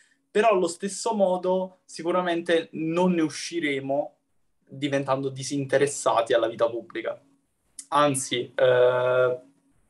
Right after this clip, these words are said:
penso che i giovani hanno la possibilità, no? Di cercare di farsi sentire.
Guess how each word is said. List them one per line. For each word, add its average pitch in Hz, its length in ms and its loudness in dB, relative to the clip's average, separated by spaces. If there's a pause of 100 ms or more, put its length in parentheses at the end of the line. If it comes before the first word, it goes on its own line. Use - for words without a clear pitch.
(320)
penso 185 500 4
che 131 520 -2
i 139 160 -10
giovani 147 800 0
hanno 147 680 0
la 135 140 0
possibilità, 131 840 -2
no? 120 320 -4 (340)
Di 131 400 -6 (260)
cercare 131 460 0
di 127 100 -6
farsi 127 340 -6
sentire. 127 640 -2